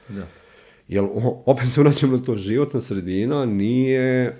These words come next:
Speaker 2: stvar ono kao da, da, da vi to možete raditi ne, ne, ne sistemski ili kao izigraću ja nekog.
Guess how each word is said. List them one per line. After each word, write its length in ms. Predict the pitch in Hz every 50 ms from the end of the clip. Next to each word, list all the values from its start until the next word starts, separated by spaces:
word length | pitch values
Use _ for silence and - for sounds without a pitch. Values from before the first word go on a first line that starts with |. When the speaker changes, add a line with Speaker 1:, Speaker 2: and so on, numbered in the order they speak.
| - -
Speaker 2:
stvar 500 | - - - - 110 120 123 117 110 107 -
ono 340 | 120 113 110 107 104 101 -
kao 760 | - 107 104 107 104 104 101 101 101 98 98 101 98 92 95 -
da, 440 | 64 - - - 98 95 104 92 92 107
da, 260 | 107 110 101 95 92
da 120 | 117 113 101
vi 120 | 98 120
to 140 | 123 - 104
možete 340 | 107 110 110 - - 104 101
raditi 400 | 107 107 104 98 98 - 98 92
ne, 200 | 95 98 98 -
ne, 240 | 85 98 107 107 - -
ne 140 | 113 107
sistemski 600 | 98 - 98 101 98 - 143 147 147 - - 127
ili 240 | 127 127 123 120 120
kao 180 | - 127 123 117 -
izigraću 580 | 127 127 120 120 110 107 101 95 - - 95
ja 140 | 90 78 71
nekog. 300 | 65 53 - - - -